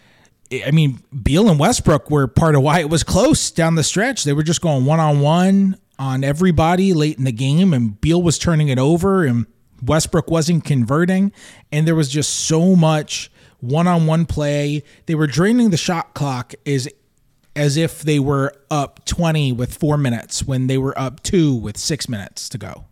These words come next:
you know? Um, I didn't think the offensive approach was, was good, but, um, there's a lot to get into here.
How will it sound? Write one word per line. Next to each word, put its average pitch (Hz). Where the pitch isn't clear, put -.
you 120
know? 120
Um, 127
I 135
didn't 147
think 151
the 131
offensive 131
approach 131
was, 123
was 120
good, 139
but, 117
um, 117
there's 156
a 165
lot 170
to 180
get 165
into 143
here. 113